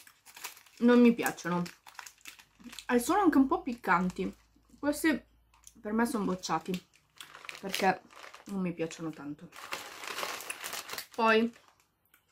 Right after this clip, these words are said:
prendiamo il pesciolino. Questo dovrebbe sapere di cioccolato. Almeno, eh.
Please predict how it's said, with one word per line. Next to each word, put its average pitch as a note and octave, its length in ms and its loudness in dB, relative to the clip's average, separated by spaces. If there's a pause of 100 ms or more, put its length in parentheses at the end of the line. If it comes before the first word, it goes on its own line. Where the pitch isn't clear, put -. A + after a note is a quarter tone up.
(580)
prendiamo G#3+ 680 4 (100)
il C#4 260 6 (100)
pesciolino. A3+ 1120 2 (600)
Questo C4 240 -2
dovrebbe F#3+ 500 0 (420)
sapere G#3+ 1000 4
di G#3+ 460 -4
cioccolato. F#3 1200 -2 (1300)
Almeno, F#3 440 4
eh. G#3 100 8